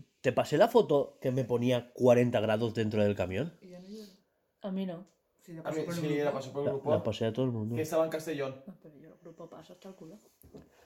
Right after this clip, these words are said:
Speaker 1: Que te la he pasado a ti por
Speaker 4: Bueno,
Speaker 1: privado,
Speaker 4: llora, Alba.
Speaker 1: segurísimo.
Speaker 3: Hostia, ¿y a mí qué me dices? ¡Ah! Sí,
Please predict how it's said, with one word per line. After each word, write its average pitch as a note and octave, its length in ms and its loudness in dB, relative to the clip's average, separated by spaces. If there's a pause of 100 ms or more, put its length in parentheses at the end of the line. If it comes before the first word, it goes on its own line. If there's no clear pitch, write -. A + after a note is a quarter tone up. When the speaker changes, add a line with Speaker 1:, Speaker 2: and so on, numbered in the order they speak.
(300)
Speaker 1:
Que G2 100 -8
te - 120 -8
la B3+ 80 -10
he - 40 -10
pasado D3+ 300 0
a C#3+ 60 -2
ti D3 120 -2
por C3+ 140 -2
Speaker 4:
Bueno, C3+ 160 -2
Speaker 1:
privado, D3 200 0
Speaker 4:
llora, C3+ 120 0
Alba. E3 200 0
Speaker 1:
segurísimo. B2 280 -6 (1040)
Speaker 3:
Hostia, G3 540 -14
¿y F#3+ 40 -10
a D3+ 140 -16
mí D#3 80 -20
qué A#3+ 80 -12
me A3+ 120 -8
dices? - 520 -10 (460)
¡Ah! G#4 840 0 (100)
Sí, D#4 560 -4